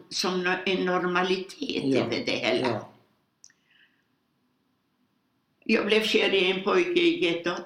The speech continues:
Speaker 2: Ja, såklart.
Speaker 1: Såklart, vi var ju unga.
Speaker 2: Ja.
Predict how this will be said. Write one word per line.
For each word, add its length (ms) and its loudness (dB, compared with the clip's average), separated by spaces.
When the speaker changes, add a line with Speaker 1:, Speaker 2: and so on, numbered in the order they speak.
Speaker 2:
Ja, 380 -6
såklart. 640 -6
Speaker 1:
Såklart, 680 0
vi 140 2
var 200 2
ju 120 4
unga. 480 0
Speaker 2:
Ja. 220 0